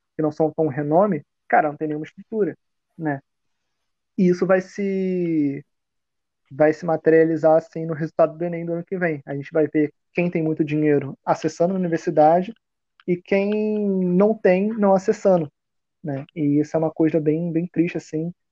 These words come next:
e pra se pensar qual vai ser o passo pra ano que vem, porque ano que vem a gente vai ter a vacina,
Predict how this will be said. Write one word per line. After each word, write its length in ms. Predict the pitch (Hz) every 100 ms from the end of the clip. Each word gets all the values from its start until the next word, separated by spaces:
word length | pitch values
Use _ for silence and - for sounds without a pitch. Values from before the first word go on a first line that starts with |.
| _ -
e 80 |
pra 140 | 175 175
se 100 | -
pensar 560 | 196 196 190 190 202 208 _ _ _ _ _
qual 300 | 185 208 214
vai 160 | 208
ser 140 | 202 208
o 100 | 208
passo 260 | 185 185
pra 140 | - 185
ano 100 | 180
que 120 | 208
vem, 180 | 214 180
porque 160 | -
ano 140 | 156 156
que 100 | 151
vem 280 | 143 151
a 60 | 160
gente 160 | 160 -
vai 100 | 160
ter 120 | 160
a 40 | 156
vacina, 580 | 170 165 - 180 285